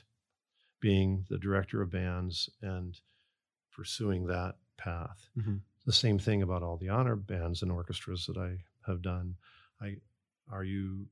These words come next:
Speaker 1: going to try to beat that orchestra or band in submission
Speaker 2: <laughs> Yeah.
Speaker 1: to get a gr-, to get a reputation for, Wow, that was the most amazing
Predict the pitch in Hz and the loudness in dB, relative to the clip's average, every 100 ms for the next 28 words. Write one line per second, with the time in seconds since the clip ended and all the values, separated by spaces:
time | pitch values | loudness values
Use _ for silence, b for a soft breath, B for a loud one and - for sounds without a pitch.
0 | _ - 110 104 101 98 - - 101 92 | _ -8 -2 0 0 -2 -8 -2 0 0
1 | 90 95 - 117 113 101 - 104 98 - | -2 -6 -16 -10 -6 -6 -2 0 0 -4
2 | _ - 98 95 107 - 101 95 92 92 | _ -6 -6 -4 -8 -6 -4 -4 -4 -2
3 | 95 95 95 92 - 90 95 110 - 104 | -2 0 -2 -2 -4 -4 -2 -2 -2 -2
4 | 92 92 95 - 107 95 95 b b - | -2 -2 -4 -4 -2 -2 -2 b b -4
5 | 95 101 95 90 101 - - - 101 104 | 0 0 -2 -6 -12 -12 -8 -4 0 4
6 | 98 95 92 95 101 95 - 95 95 92 | 4 4 0 2 0 0 -2 -2 -2 -4
7 | - 98 95 90 87 87 90 98 104 92 | 0 4 4 4 2 0 0 0 -2 -4
8 | 87 92 90 95 95 90 92 98 107 107 | -4 -2 -2 -2 -6 -4 0 2 4 2
9 | 110 107 104 | -2 -4 -8